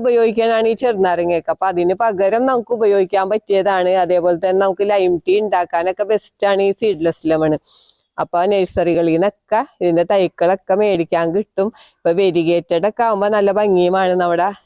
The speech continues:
വീട്ടില് ഫ്ര-, വീടിന്റെ ഫ്രണ്ടിലൊക്കെ വെച്ച് പിടിപ്പിക്കാനൊക്കെ പറ്റിയൊരു പ്ലാന്റ് തന്നെയാണ്. അപ്പൊ നഴ്സറികളിൽ നിന്നൊക്കെ എല്ലാവർക്കും തൈകൾ മേടിക്കാൻ കിട്ടും. തൈകളൊക്കെ എല്ലാവരും മേടിച്ച് നടണം. ഏ, സ്ഥലം ഇല്ലാത്തവർക്ക് നമുക്ക് ചെടിച്ചട്ടിയിലും നമുക്ക്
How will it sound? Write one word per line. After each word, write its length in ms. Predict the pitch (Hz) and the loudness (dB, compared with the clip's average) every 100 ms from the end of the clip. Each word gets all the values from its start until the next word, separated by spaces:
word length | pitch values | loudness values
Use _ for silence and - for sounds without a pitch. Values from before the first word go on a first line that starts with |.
| _ 190 | _ -2
വീട്ടില് 360 | 170 165 180 202 - | 0 0 0 0 -2
ഫ്ര-, 140 | - 185 | 0 0
വീടിന്റെ 340 | 180 165 170 202 | 2 0 -2 -2
ഫ്രണ്ടിലൊക്കെ 540 | 202 175 170 190 - 196 | 0 2 0 0 -2 -4
വെച്ച് 160 | - 185 | 0 -2
പിടിപ്പിക്കാനൊക്കെ 680 | 180 185 160 165 175 175 185 | 0 -2 0 0 0 -2 -2
പറ്റിയൊരു 340 | 180 - 175 170 | -2 -2 -4 0
പ്ലാന്റ് 340 | 190 175 165 170 | -2 0 0 0
തന്നെയാണ്. 400 | 170 180 175 165 208 - - _ | 0 0 2 0 -4 -12 -20 _
അപ്പൊ 140 | 151 165 | -4 0
നഴ്സറികളിൽ 640 | 180 175 - 165 160 160 165 | 0 0 -2 0 0 0 0
നിന്നൊക്കെ 280 | 170 170 190 | 0 0 0
എല്ലാവർക്കും 400 | 190 175 170 185 190 | 2 0 0 -2 0
തൈകൾ 220 | 190 175 185 | 0 0 0
മേടിക്കാൻ 440 | 190 165 170 165 175 | -2 -2 -2 0 -2
കിട്ടും. 240 | 160 180 185 | -2 -2 0
തൈകളൊക്കെ 400 | 170 160 160 196 | 0 0 0 0
എല്ലാവരും 400 | 190 165 170 175 185 | 0 0 0 -2 0
മേടിച്ച് 320 | 185 170 196 196 | -2 -2 -2 -2
നടണം. 380 | 175 160 170 226 - - _ 196 | 0 -2 -2 -6 -18 -20 _ 0
ഏ, 40 | 180 180 - | 2 2 0
സ്ഥലം 280 | 180 202 240 | -2 0 0
ഇല്ലാത്തവർക്ക് 640 | 226 208 202 202 190 226 233 | 0 -2 0 0 2 0 0
നമുക്ക് 220 | 202 214 233 | 0 0 0
ചെടിച്ചട്ടിയിലും 800 | 214 196 202 180 196 185 190 247 - _ _ 185 | 0 0 0 0 2 2 0 -4 -10 _ _ -2
നമുക്ക് 300 | 185 170 | -2 0